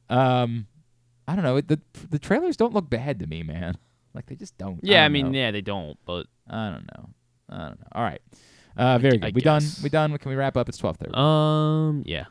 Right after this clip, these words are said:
Speaker 1: All right,
Speaker 2: Yeah,
Speaker 1: very
Speaker 2: we,
Speaker 1: good.
Speaker 2: we
Speaker 1: Find
Speaker 2: can
Speaker 1: everything
Speaker 2: done.
Speaker 1: else at glenn clark radio dot com. Tubular was also brought to you by, uh, your local Toyota dealer and buy a toyota dot com. The Toyota Tacoma comes in a range of models and trim lines, so you can choose the perfect Tacoma to reflect your unique personality and driving habits. Check out buy a toyota dot com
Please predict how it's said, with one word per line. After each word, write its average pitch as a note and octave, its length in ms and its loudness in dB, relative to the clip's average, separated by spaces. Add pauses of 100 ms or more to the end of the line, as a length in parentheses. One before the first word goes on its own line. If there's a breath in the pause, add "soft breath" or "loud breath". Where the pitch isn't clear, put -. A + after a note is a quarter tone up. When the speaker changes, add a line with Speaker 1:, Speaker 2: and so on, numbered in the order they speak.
(160)
Speaker 1:
All - 60 -14
right, - 120 -16
Speaker 2:
Yeah, F2 80 -14
Speaker 1:
very F#2 140 -2
Speaker 2:
we, F2 60 -4
Speaker 1:
good. D#2+ 120 -8
Speaker 2:
we G2 40 -12
Speaker 1:
Find A#2+ 140 0
Speaker 2:
can C3+ 40 0
Speaker 1:
everything B2 240 0
Speaker 2:
done. G#2+ 80 -2
Speaker 1:
else G2 140 -6
at - 60 -12
glenn F2+ 160 -8
clark F2 200 -8
radio E2+ 280 -6
dot E2 220 -8
com. F#2+ 220 -6
Tubular C#3+ 320 0
was A#2 160 -4
also A2+ 300 -2
brought G2+ 360 -4
to G2+ 100 -10
you F#2+ 380 -6 (120)
by, A2+ 720 -4 (500 soft breath)
uh, D3 360 0
your D#3+ 120 4
local F3+ 180 4
Toyota G3 300 4
dealer G2 240 -2
and F#2 100 -4
buy A2+ 140 0
a A#2 60 0
toyota A#2 260 0
dot A#2 160 -2
com. C#3 200 -6
The G2+ 80 -6
Toyota G#2 260 -4
Tacoma A2 360 -4
comes A2+ 220 -6
in A#2 80 -2
a - 20 -4
range A2 240 -4
of F#2+ 80 -6
models G2+ 340 -4
and F#2+ 180 -4
trim F#2+ 200 -4
lines, F#2 240 -6
so G#2 100 -6
you F#2+ 60 -4
can G2+ 100 -8
choose C3+ 260 -2
the A2 60 -8
perfect A2+ 340 -4
Tacoma B2 340 -4
to G2+ 80 -4
reflect G2 400 -6
your G#2 240 0
unique A2 320 -2
personality G2+ 600 -4
and G2+ 160 -8
driving F#2 340 -4
habits. F#2 340 -8
Check - 240 -8
out F#2 200 -8
buy F#2+ 180 -4
a F#2+ 100 -4
toyota F2+ 300 -2
dot D#2+ 220 -8
com F#2 300 -8